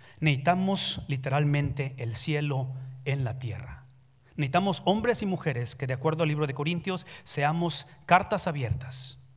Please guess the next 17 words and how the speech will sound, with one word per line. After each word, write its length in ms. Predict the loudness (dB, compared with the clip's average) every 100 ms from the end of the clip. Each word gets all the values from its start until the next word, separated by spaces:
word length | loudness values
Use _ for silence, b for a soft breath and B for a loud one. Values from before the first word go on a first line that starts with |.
| -20 -20 _ b
De 100 | 0
acuerdo 200 | 2 2
al 60 | 2
libro 180 | 2
de 80 | 0
Corintios, 480 | 0 0 0 -2 -4 B
seamos 420 | 2 6 6 6
la 100 | 2
fragancia 720 | 2 -2 0 2 2 2 0
de 120 | -2 -4
Cristo 480 | -4 -4 -4 -6 -4
en 180 | 2 4
un 180 | 4
mundo 240 | 4 2 0
en 60 |
el 140 | -2 -2
cual 320 | 2 2